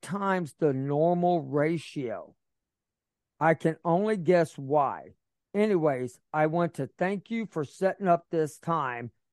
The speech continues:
You don't have to thank us, David, at, at, at all. And he just wants to get the word out there so he can help people to know what P L S is, because there's a lot of veterans out there that have P L S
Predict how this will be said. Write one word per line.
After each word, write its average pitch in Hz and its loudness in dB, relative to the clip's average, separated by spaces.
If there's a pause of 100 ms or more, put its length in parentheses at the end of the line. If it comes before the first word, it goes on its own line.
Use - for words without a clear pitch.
(120)
You 170 4
don't 185 2
have 180 2
to 147 -6
thank 160 0
us, 120 -2
David, 113 -6 (200)
at, 143 -4
at, 151 2 (140)
at 156 4
all. 120 2 (880)
And 147 2
he 202 6
just 180 0
wants 180 0
to 165 -10
get 147 2
the 139 -4
word 165 2
out 139 4
there 127 -4 (420)
so 143 2
he 143 4
can 127 -2
help 156 2
people 135 -2
to - -8
know 131 4 (600)
what 151 2
P 156 6
L 139 6
S 120 -4
is, - -14 (440)
because 185 6
there's 202 6
a 170 8
lot 185 6
of 147 -6
veterans 151 2
out 143 0
there 143 -2
that 123 -4
have 170 2
P 151 0
L 135 0
S 127 -4